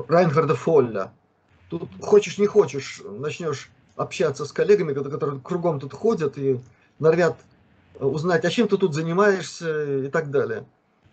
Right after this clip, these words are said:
А один из преподавателей, главный преподаватель этой темы, он сам работал в этом учреждении, и для него ежедневная практика была общение с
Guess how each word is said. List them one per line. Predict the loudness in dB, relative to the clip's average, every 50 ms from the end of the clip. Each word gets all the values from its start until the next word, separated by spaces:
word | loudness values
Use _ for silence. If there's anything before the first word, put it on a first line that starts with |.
| -20 -20 _ -2
А | 2 4 4
один | 4 4 2 2 2 2
из | 2 0 -2 -6 -8 -12 -18 _ _ _ _
преподавателей, | -8 -6 -4 -2 0 2 2 2 0 0 -2 -2 -2 -2 -4 -6 -6
главный | -8 -10 -10 -6 -2 2 4 4 4 4 2
преподаватель | 0 -2 -4 -2 -2 0 2 2 2 2 0 -4 -8 -6 -6
этой | -6 -4 -4 -6
темы, | -6 -4 -4 -2 -2 -2
он | -2 -2 -2
сам | -2 0 2 2 4 4 2
работал | 2 2 0 0 0 0 0 0
в | 0
этом | 0 0 0
учреждении, | -2 -2 -4 -6 -6 -8 -4 0 2 2 2 2 0 -4 -6 -6 -10 _ _ _ _ _ _ _ _ _ _ _
и | -8 -6 -6 -6 -6
для | -4 0 2
него | 4 6 8 8 8 6 4 0 -4 -10 -12
ежедневная | -4 -2 2 2 4 4 4 4 6 4 4
практика | 6 4 4 4 2 -2 -4 -4 0
была | 2 2 4 2 2 0 -2 -6 _ -18 -18 -18 -18 _ _ _ _
общение | -2 -2 -2 -6 -4 0 2 2 2 2 0 -2 -2 -2 -2
с | -2 -6 -12 -16 -20